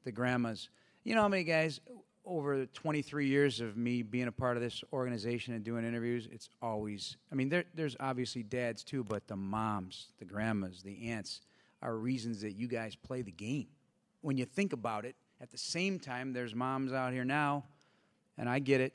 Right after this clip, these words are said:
that are afraid for their kids to play because of head injuries and whatnot. But it, it's, it sure is interesting to hear how powerful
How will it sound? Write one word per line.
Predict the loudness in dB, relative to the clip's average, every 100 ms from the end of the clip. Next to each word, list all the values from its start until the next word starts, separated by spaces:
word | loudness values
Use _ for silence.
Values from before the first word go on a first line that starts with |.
| _
that | -4 -2
are | -4
afraid | -4 0 0 0
for | 0
their | 0
kids | 0 -4 -4
to |
play | -6 -2 -2
because | -4 -4 -4 -2
of | -6 -8 _ _
head | 2 4
injuries | 4 2 -2 -4
and | -4
whatnot. | -4 -2 -4 -4 -10 _ _ _ _ _
But | 0 2
it, | 2
it's, | -2 -6 -8 -6
it | -4
sure | -2 0 0
is | 0 0
interesting | -2 -4 -6 -6 -8 -6
to | -2
hear | 2 2
how | 2 2 0 -2 -6
powerful | -2 0 -2 -4 -2 -4